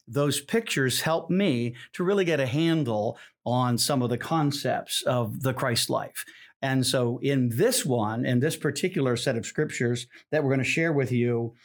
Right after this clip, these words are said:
uh, today, the, the picture is really not just a picture, it's a person. And in fact, it's not just one person. It's, it's really two people he speci-, specifically mentions, but there's a third, which is himself.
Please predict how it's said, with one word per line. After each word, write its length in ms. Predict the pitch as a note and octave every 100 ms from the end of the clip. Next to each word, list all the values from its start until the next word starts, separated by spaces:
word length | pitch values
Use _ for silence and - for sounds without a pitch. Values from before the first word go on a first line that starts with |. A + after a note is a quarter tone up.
| - _ C3+
uh, 260 | B2+ B2
today, 580 | - C#3+ C#3 C#3+ A#2 A#2+ - _ _ _ _ -
the, 580 | - B2 C#3+ C3+ B2+ -
the 180 | B2+ C#3+
picture 500 | C#3+ B3+ B3+ F3+ E3
is 160 | C#3 C3+
really 240 | E3+ D#3
not 180 | D3 D3
just 220 | D3 C#3
a 60 | B2+
picture, 520 | G3+ - C#3 A#2 - _ _ -
it's 160 | F3 E3
a 60 |
person. 540 | - E3+ E3 - G#2 -
And 140 | C#3+
in 60 | C#3
fact, 260 | D#3 D3+ D3
it's 160 | B2
not 120 | C#3+
just 240 | C3 C#3 -
one 240 | C3+ F#3+
person. 540 | - B2+ A#2+ B2+ B2 A#2+ - - -
It's, 440 | C3 B2+ - - -
it's 220 | D3 C#3+ -
really 220 | G#3+ C3 -
two 240 | - C4+
people 400 | C4 A3 G3 E3
he 180 | C#3+ C#3+
speci-, 640 | C3+ - D#3 D3+ D3+ C#3+ -
specifically 760 | - D3+ F3+ F3+ E3+ D3+ C3+
mentions, 580 | B2 C3+ C#3 C3+ B2 B2 - - -
but 180 | D#3+
there's 180 | D3 C3
a 60 | C#3+
third, 440 | - F3 B2+ A#2+
which 160 | B2+ C#3
is 160 | A#2+
himself. 680 | C#3 B2 - - - - -